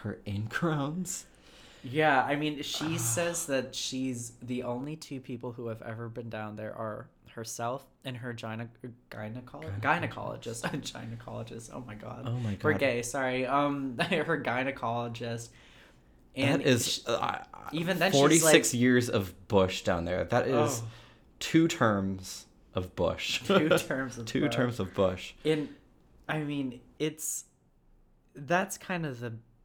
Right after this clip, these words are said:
Speaker 2: big narrative there. I mean, we're just presented with Robin harumphing. Robin is always harumphing. And Giselle is squealing every,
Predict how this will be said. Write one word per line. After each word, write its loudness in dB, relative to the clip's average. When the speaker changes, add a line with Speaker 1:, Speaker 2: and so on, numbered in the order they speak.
Speaker 2:
big -4
narrative -4
there. -2
I -4
mean, -4
we're -2
just -6
presented -6
with -8
Robin -4
harumphing. -6
Robin 4
is 0
always -2
harumphing. -8
And 0
Giselle 4
is -4
squealing -2
every, -8